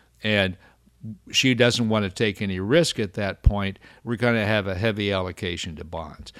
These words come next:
So, like most things in investing, it's a lot more complex than you think it is when you first get started. So I would look at it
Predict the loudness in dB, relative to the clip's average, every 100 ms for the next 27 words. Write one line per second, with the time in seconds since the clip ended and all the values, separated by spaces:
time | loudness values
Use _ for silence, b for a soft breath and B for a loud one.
0 | B B 0 2 2 -2 b _ _ -2
1 | 0 4 4 4 4 2 2 0 0 -2
2 | -2 -2 -2 -6 -10 -12 b b -10 -6
3 | -4 2 2 2 0 -2 -2 -2 -2 -2
4 | -4 -4 -6 -8 -6 -6 -4 -2 -2 -4
5 | -6 -8 b b -6 -2 -2 0 -2 -2
6 | -4 -6 -4 -2 -2 -2 -6 -8 -4 0
7 | 0 0 -6 -6 -6 -6 -8